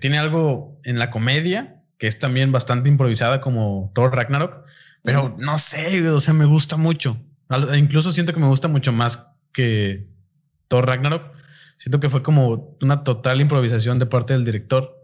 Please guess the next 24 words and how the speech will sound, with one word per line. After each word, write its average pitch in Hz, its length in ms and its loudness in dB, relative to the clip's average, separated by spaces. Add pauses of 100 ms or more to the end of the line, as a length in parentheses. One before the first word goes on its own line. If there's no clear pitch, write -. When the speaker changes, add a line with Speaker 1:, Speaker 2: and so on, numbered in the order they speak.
(560)
Speaker 1:
eh, 107 180 2
Speaker 2:
Sí, 104 120 0
Speaker 1:
hacer 120 140 0
Speaker 2:
sí, 120 60 0
Speaker 1:
esa 123 100 0
Speaker 2:
sí. 117 60 -6
Speaker 1:
película. 107 320 -2
Entonces, 117 480 -4
vean, 120 500 0
porque 113 240 -2
sí 123 160 0
las, 131 300 0
las, 110 340 -2
la, 110 320 -2
cómo 139 320 4
dirigió 120 300 2
esa 135 140 0
película 127 400 0
y 123 40 0
más 127 480 -2
cómo 143 180 2
manejó 143 300 0
la 147 80 2
iluminación, 123 720 -4